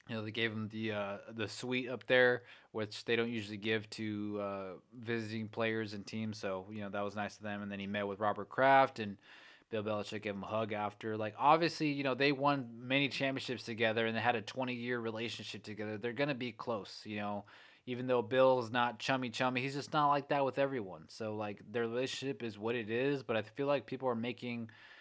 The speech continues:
like, something out of nothing, you know. Like, their relationship's what it is. It doesn't have to be, you know, like, they're not, that's not father and son or anything. It's, you know, coach and player, you know, boss and, and employee, basically, you know. So, um,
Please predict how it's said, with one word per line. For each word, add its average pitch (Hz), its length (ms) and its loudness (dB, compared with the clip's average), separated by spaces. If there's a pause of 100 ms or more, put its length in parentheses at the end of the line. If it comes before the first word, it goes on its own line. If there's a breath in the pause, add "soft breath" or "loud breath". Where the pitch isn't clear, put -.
(160 loud breath)
like, 107 140 -4
something 127 400 -2
out 113 100 4
of 98 60 -4
nothing, 101 380 -4 (160)
you 98 100 -12
know. 95 280 -8
Like, 98 180 -8
their 113 120 -2
relationship's 113 460 -4
what 104 120 -8
it 92 100 -10
is. 98 160 -8
It 104 80 -10
doesn't 120 180 -6
have 120 220 -4
to 113 80 -10
be, 107 400 -6 (500 soft breath)
you 107 100 -12
know, 98 440 -10
like, 104 220 -10
they're 110 100 -8
not, 113 260 -6 (220)
that's 110 180 -10
not 120 200 -4
father 110 340 0
and 104 100 -6
son 113 260 -4
or 107 120 -4
anything. 104 320 -8
It's, 104 260 -8
you 107 140 -8
know, 104 240 -8 (440)
coach 117 340 -6
and 113 120 -6
player, 113 380 -4
you 95 120 -12
know, 104 200 -8 (100)
boss 110 420 2
and, 104 320 -8 (520 loud breath)
and 107 100 -6
employee, 110 640 -4 (140)
basically, 87 460 -12
you 92 80 -12
know. 95 180 -10
So, 98 360 -8 (540 soft breath)
um, 92 520 -4